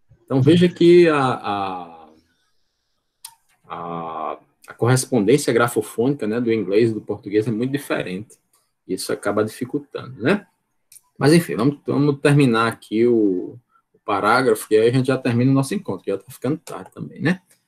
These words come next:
Ah, enfim, então, continuando aqui, ó. Então, a história aqui, né, você tem diversas, diversas letras em palavras diferentes que têm o mesmo som, ok? E, por outro lado, você vai ter aqui,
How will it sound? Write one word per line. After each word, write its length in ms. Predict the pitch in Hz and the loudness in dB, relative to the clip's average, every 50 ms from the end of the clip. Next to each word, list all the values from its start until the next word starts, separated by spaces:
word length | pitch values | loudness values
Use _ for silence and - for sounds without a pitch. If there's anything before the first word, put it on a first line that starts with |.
| _ _ _ _ _ _ _ _ _ _ _ _ | _ _ _ _ _ _ _ _ _ _ _ _
Ah, 580 | - 90 95 95 98 98 98 95 95 92 90 90 - - 107 - _ | -8 -6 -6 -4 -4 -4 -6 -6 -6 -6 -6 -8 -8 -10 -12 -8 _
enfim, 220 | - 156 170 - - | 0 2 2 2 0
então, 240 | - - - 131 | -2 -2 -2 0
continuando 420 | 135 170 160 170 165 156 143 143 135 | 2 2 4 4 6 6 6 6 6
aqui, 200 | 131 - - - | 4 2 -4 -10
ó. 120 | - _ _ _ _ _ _ _ _ _ _ | -10 _ _ _ _ _ _ _ _ _ _
Então, 180 | - 127 156 | -4 0 0
a 40 | 180 | 0
história 320 | 165 - - 139 139 131 | 0 2 2 4 4 4
aqui, 300 | 120 127 - 175 202 214 | 4 4 4 4 4 4
né, 180 | 196 180 180 190 | 4 2 2 0
você 180 | 185 170 - 127 | -2 -2 -4 -2
tem 140 | - 135 | 0 2
diversas, 1120 | 135 123 - 127 143 170 170 - 156 143 131 - - - - - - - - - - - _ _ | 2 2 2 2 2 2 2 2 2 2 0 0 -4 -6 -6 -6 -6 -8 -8 -10 -12 -16 _ _
diversas 400 | _ - 110 123 131 - 131 92 | _ -8 -6 -6 -4 -4 -6 -2
letras 480 | 98 104 120 156 156 - 147 135 117 113 | 2 2 4 4 2 2 0 -2 -2 -2
em 340 | 107 104 104 98 95 95 _ _ _ _ - _ | -4 -6 -6 -8 -10 -14 _ _ _ _ -12 _
palavras 440 | 113 104 98 107 120 120 120 110 | -4 -2 0 0 0 0 0 -2
diferentes 400 | 107 117 - 113 101 104 117 127 | -4 -4 -6 -4 -2 -2 -2 -4
que 80 | - 127 | -4 -4
têm 160 | 127 - 143 | 0 2 4
o 40 | 151 | 4
mesmo 280 | 139 139 143 147 165 170 | 6 6 6 6 4 2
som, 240 | - - - - - _ _ _ _ _ _ _ _ _ _ _ _ _ _ _ | -2 -6 -10 -12 -16 _ _ _ _ _ _ _ _ _ _ _ _ _ _ _
ok? 260 | _ - 151 262 - - - _ _ _ _ _ _ _ _ _ _ - - _ _ _ _ _ _ _ | _ -4 -4 -4 -4 -6 -16 _ _ _ _ _ _ _ _ _ _ -20 -20 _ _ _ _ _ _ _
E, 500 | - 107 117 127 135 139 147 156 180 196 196 - _ | -8 -2 0 2 4 6 6 6 4 2 0 -4 _
por 180 | - 175 175 | 0 2 2
outro 340 | 170 165 170 165 - 170 170 170 | 4 2 0 0 0 2 4 4
lado, 640 | 170 160 151 151 156 170 185 185 190 208 220 233 - | 4 4 4 2 2 0 -2 -2 -2 -2 -2 -4 -6
você 440 | - 139 139 143 143 - 147 139 139 | -6 -4 -4 -4 -4 -2 -2 -2 -2
vai 280 | 135 143 143 151 156 | -2 -2 -2 -2 -4
ter 520 | 151 - _ _ - 139 147 160 175 160 143 | -6 -8 _ _ 0 2 2 4 2 2 0
aqui, 560 | - - - - - 131 139 170 190 190 | -2 -4 -12 -10 -6 -4 -2 -2 -4 -6